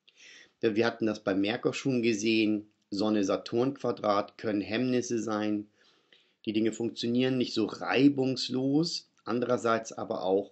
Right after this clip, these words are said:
ist hier eine Struktur gefragt und eben auch, dass die vielfältigen Ideen und Vorstellungen von Freiheit, von Individualität im Wassermann,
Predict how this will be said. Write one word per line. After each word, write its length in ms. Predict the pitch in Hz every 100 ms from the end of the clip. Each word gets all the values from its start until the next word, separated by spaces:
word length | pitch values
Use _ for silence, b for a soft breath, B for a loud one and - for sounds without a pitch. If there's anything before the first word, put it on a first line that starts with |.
| _ -
ist 220 | 110 -
hier 140 | 110
eine 60 | 98
Struktur 500 | - 104 - 127 143
gefragt 640 | 139 - 123 120 117 - -
und 240 | 143 143
eben 220 | 131 120
auch, 340 | 110 113 131 - _ _ _ -
dass 120 | 113
die 140 | - 107
vielfältigen 640 | 131 135 - 113 104 98
Ideen 880 | 113 92 120 139 160 113 92 113 131 _ _ B B B B B B B
und 120 | 101
Vorstellungen 640 | - 143 190 - 123 110
von 160 | - -
Freiheit, 640 | - 113 135 143 120 104 -
von 80 |
Individualität 1200 | 104 107 101 98 101 101 98 95 131 135 - _
im 160 | 98 95
Wassermann, 720 | 110 - 127 113 110 117 123